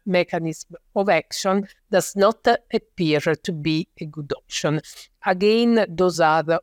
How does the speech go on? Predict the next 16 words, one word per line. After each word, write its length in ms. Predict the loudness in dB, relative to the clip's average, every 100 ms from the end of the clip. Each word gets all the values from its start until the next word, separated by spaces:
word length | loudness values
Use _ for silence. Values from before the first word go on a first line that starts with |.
| -2
observational 1040 | -4 -4 -2 -2 -2 -4 -4 -2 -2 -2 -4 -10
studies, 760 | -4 2 2 2 0 -2 -4 -6 -8 -8 -6
and 140 | -4
so 240 | 0 0
prone 540 | 0 0 2 2 2 0 -2
to, 300 | -4 -2 -4 -8 -4
uh, 200 | -2 -2 -4
some, 540 | -10 -2 2 2 2 0
uh, 180 | 0 -2 _ -4
bias, 680 | 0 2 2 0 -2 -2 -2 -2 -4 -10 -2
and, 320 | 2 4 4
uh, 140 | 2 0
that, 400 | 2 2 2 2
uh, 140 | 0 2
are 160 | -2 -2
worth 480 | 0 2 2 0